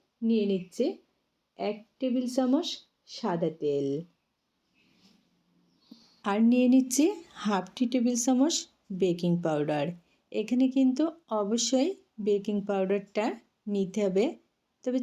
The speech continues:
চাইলে বেকিং পাউডার সাথে বেকিং সোডাও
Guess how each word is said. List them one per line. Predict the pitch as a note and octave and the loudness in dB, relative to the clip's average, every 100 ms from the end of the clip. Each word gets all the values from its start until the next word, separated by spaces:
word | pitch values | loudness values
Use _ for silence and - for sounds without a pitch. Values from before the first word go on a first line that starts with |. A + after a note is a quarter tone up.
| B3+ | -2
চাইলে | G#3 F#3 G3 E4+ - _ _ _ - | 0 2 0 0 -6 _ _ _ -6
বেকিং | F#3+ G3 G3 G3+ G3 | 0 0 2 -4 -2
পাউডার | G3+ G3 F#3 B3+ - _ _ _ _ _ _ - | -2 0 2 0 -2 _ _ _ _ _ _ -10
সাথে | - B3+ A#3 E4 G4 | -4 -2 0 0 2
বেকিং | G3+ F#3+ G3 F3+ | 2 2 2 -2
সোডাও | F3 G#3+ F#3+ F#3 F#3 | 0 0 2 2 2